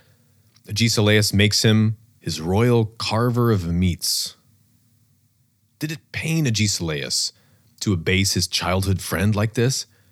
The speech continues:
To deliberately dishonor the man who had shown him the ways of Spartan politics, of Greek politics? The man who had made him king, who arranged this whole expedition for him, the biggest opportunity of his life.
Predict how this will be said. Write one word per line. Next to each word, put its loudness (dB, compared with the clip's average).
To -2
deliberately 4
dishonor 2
the 4
man 6
who 6
had 2
shown 2
him 6
the 4
ways 2
of -6
Spartan -4
politics, -2
of -8
Greek 2
politics? 0
The 0
man 4
who 4
had 0
made 4
him 4
king, 0
who 2
arranged 2
this 0
whole -2
expedition 0
for -2
him, -6
the -6
biggest -2
opportunity 2
of 2
his 2
life. 0